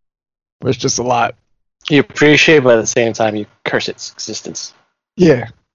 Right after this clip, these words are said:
Speaker 1: yeah. And I pretty much decided that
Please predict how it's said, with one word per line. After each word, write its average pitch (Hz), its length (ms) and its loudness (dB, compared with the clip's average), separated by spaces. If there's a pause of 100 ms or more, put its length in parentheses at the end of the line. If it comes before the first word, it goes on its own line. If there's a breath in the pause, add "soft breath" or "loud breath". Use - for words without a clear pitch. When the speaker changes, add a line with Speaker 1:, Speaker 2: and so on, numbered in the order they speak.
(160)
Speaker 1:
yeah. - 220 -12 (840)
And 156 100 0
I 175 40 4
pretty 180 180 4
much 156 160 4
decided 127 400 -2
that 123 180 -6